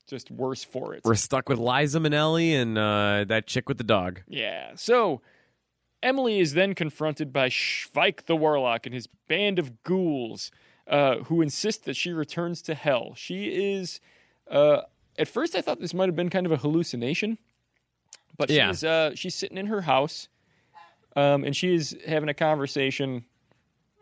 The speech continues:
Speaker 1: apparently with herself, but also with hell.
Speaker 2: Yeah.
Speaker 1: And they're all like, "Hey, Emily, you need to come back. You escaped, uh,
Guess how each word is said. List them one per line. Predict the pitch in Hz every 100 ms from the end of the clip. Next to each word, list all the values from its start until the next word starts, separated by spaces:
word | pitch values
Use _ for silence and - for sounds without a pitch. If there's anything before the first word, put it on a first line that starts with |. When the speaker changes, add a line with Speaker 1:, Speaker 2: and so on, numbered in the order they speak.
| 349
Speaker 1:
apparently | - 156 151
with | 170 151
herself, | 127 - - 147 -
but | -
also | 190 - 214 214
with | 208 -
hell. | 196 143 - - _
Speaker 2:
Yeah. | - 147 147 139 123 _ _ _ _ _ - -
Speaker 1:
And | 156 156
they're | 185 175
all | 165
like, | 156 135
"Hey, | 147 147
Emily, | 143 131 135
you | 156
need | 147
to |
come | - 165
back. | 143 131 113 - - _ _ _ _ -
You | 143 165
escaped, | - - 185 170 - - _ _ _ _ _ _ _ _ -
uh, | 127 123 117 117